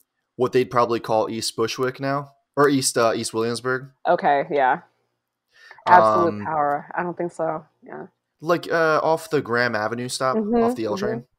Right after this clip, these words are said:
Speaker 2: Yeah.
Speaker 1: Um, they're not, they weren't bad. They got kinda more and more crowded over the <laughs> years.
Speaker 2: Yeah.
Speaker 1: But you could always deadlift there. They had, like, um, uh, like, three squat racks. Um, that
Speaker 2: Mm-hmm.
Speaker 1: was the height of my, uh, my powerlifting,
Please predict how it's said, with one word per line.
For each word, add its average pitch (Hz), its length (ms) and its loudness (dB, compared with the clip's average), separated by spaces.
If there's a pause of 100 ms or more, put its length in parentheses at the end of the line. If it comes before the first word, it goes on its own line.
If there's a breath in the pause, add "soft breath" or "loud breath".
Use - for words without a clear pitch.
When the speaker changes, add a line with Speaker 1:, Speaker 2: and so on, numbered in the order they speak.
Speaker 2:
Yeah. 143 280 2 (180)
Speaker 1:
Um, 107 380 -2 (420)
they're 285 180 -2
not, 277 200 -2
they 185 120 0
weren't 247 260 -2
bad. 123 280 2
They 120 100 0
got 165 160 0
kinda 151 200 -4
more 110 260 -4
and 107 100 -4
more 104 180 -4
crowded 104 340 -6
over 113 160 -4
the 123 100 -4
<laughs> 147 100 0
years. - 380 0
Speaker 2:
Yeah. 147 200 2 (100)
Speaker 1:
But 131 120 2
you 147 60 -8
could 190 120 -4
always 170 240 0
deadlift 123 420 0
there. 127 220 0
They 113 120 -2
had, 117 180 0
like, 104 140 -4
um, 101 500 -4 (580 loud breath)
uh, 113 340 2
like, 107 160 -4
three 123 180 -4
squat - 340 -2
racks. 113 680 -4
Um, 165 420 0
that 127 60 4
Speaker 2:
Mm-hmm. 131 80 2
Speaker 1:
was 139 140 -2
the - 60 -20 (580)
height 107 100 0
of 107 160 -2
my, 98 340 -2
uh, 95 380 -4 (400)
my 101 120 -6
powerlifting, 101 960 -4